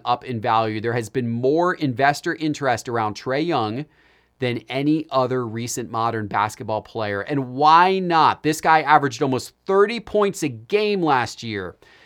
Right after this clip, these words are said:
as a sophomore in the N B A, as well as almost ten assists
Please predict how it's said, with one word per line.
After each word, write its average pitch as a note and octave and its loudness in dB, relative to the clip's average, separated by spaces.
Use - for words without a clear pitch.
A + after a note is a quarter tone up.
as C#3+ 6
a C3 -2
sophomore E3+ 2
in C3 -2
the B2 0
N A#2+ -2
B A2 -2
A, D3 2
as B2+ -6
well D#3 4
as D3 2
almost C#3 -2
ten D#3+ -2
assists - -6